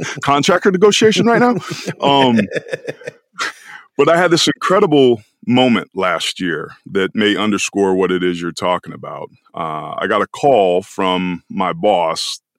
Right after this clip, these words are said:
indicating that somebody on our team had gotten covid. And the question was, would I be interested in calling my first ever N F L game? <laughs> I was like, "Heck yeah, you kidding me?" So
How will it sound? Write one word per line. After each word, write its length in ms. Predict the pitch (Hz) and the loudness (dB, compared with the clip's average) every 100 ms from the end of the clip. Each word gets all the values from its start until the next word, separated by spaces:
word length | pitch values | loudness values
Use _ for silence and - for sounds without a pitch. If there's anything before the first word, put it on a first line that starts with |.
| - | -6
indicating 680 | 113 101 - 92 87 90 | -2 -2 -2 -2 -2 -4
that 220 | 90 120 | -4 -4
somebody 540 | - 117 107 95 92 85 - | -4 -2 0 0 0 -4 -6
on 200 | 95 95 | -4 -2
our 140 | 82 | -2
team 420 | 85 151 147 107 95 | -4 -2 0 2 0
had 200 | 92 87 | -2 -2
gotten 460 | 92 - 92 90 - _ _ _ _ | -2 -2 -4 -8 -10 _ _ _ _
covid. 420 | - 156 101 80 - _ _ _ _ - | 2 2 2 -4 -10 _ _ _ _ -4
And 400 | 107 98 98 - | -2 0 -2 -4
the 120 | 113 | -8
question 460 | - 170 175 131 107 | 0 2 2 0 2
was, 300 | 101 107 101 | 2 2 0
would 80 | |
I 140 | 110 117 | 0 0
be 100 | 104 | -2
interested 500 | - 123 - 104 98 | -2 -2 -2 -2 -2
in 100 | 101 | -2
calling 360 | 110 104 98 | 0 2 0
my 140 | 98 98 | -2 -4
first 340 | - 101 - | -2 -4 0
ever 240 | 104 95 92 | -2 0 -2
N 80 | |
F 160 | 90 - | -2 -2
L 160 | 185 196 | -2 0
game? 360 | 101 - - _ | -2 -6 -12 _
<laughs> 140 | _ 247 | _ -4
I 220 | 247 233 | 0 2
was 200 | 233 - | 2 4
like, 260 | 175 156 | 4 4
"Heck 760 | 117 107 214 277 277 269 277 - - | 2 2 4 6 6 4 4 2 -2
yeah, 440 | 196 208 359 - | -2 2 4 4
you 240 | 294 233 208 | 4 4 2
kidding 220 | - 415 | -2 0
me?" 280 | 466 508 480 440 - - - - - | 2 2 0 -2 -14 -18 -18 -20 -6
So 580 | - 131 127 120 113 | 0 4 6 6 2